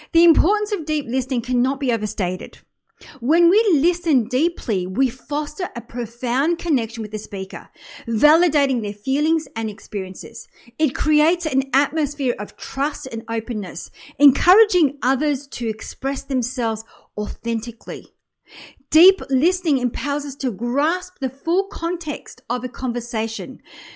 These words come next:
minimizing misunderstandings and misinterpretations.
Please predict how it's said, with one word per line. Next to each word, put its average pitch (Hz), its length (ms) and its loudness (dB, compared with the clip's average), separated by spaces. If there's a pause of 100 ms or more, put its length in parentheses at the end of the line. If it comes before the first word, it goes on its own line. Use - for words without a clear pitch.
(420)
minimizing 269 1080 4
misunderstandings 277 1200 2
and 247 240 4
misinterpretations. 240 1400 -2